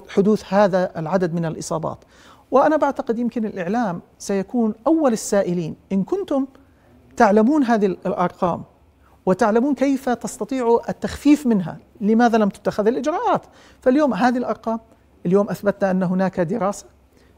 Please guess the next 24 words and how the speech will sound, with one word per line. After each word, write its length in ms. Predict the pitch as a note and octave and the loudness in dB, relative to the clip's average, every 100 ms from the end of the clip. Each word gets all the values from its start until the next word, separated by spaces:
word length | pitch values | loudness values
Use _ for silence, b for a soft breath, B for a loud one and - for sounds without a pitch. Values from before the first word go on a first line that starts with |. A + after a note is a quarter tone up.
| - | -12
أثبتنا 360 | E3 G#3+ G3+ G3 | -4 -4 -2 -4
أن 100 | G3 | 0
هذه 180 | G#3 | -2
الدراسة 380 | F#3 F#3+ G#3 - | -2 -2 -4 -6
تستمر 440 | - F#3 - F#3+ F#3 | -8 -8 -6 -6 -4
حتى 320 | - - F#3+ | -8 -6 -4
ثلاثين 440 | G3 F3+ G3+ F3+ | -2 -2 -2 -4
أربعة، 400 | - F#3 E3+ F#3+ - b b b - | -2 -4 -4 -8 -12 b b b -6
أرقامها 560 | F3 G#3+ G#3+ E3 E3+ | -4 -2 -2 -2 -4
بشكل 540 | D#3 D#3+ - G#3 G3+ E3+ | -2 -4 -2 -4 -4 -2
عام 260 | F3+ E3 - b b b - | -2 -4 -8 b b b -4
دقيقة 580 | D#3 G3+ - G#3+ - F#3+ | 2 2 2 -2 2 2
وواضحة، 600 | F3+ F#3 G3+ F#3 - F3 | 2 4 2 2 -4 -4
تطابقت 680 | - - G3+ F#3 - F#3 | -4 0 0 0 -4 -6
مع 140 | F#3 F3 | -4 -2
الموجة 320 | F3+ F#3+ F3+ | 0 0 0
الأولى، 400 | F3 G#3 G#3+ A3+ - b b b - | -2 -2 -2 -4 -10 b b b 0
واليوم 400 | F#3+ G#3+ A3 G3+ - _ _ G3 | 4 6 4 0 -8 _ _ 2
المؤشرات 720 | G3+ F#3 - G3 F#3+ D#3 G#3 | 2 0 -2 0 0 2 0
جيدة 360 | A3+ A3+ A3 | 2 0 -2
تتطابق 580 | A3 E3+ - F#3 F#3+ - | -2 -4 -2 0 0 0
مع 140 | G3+ G3+ | 0 2
الموجة 280 | G3+ G3+ | 2 0
الثانية، 480 | G3+ - G#3 G#3 G#3+ | -2 -2 -2 -2 -4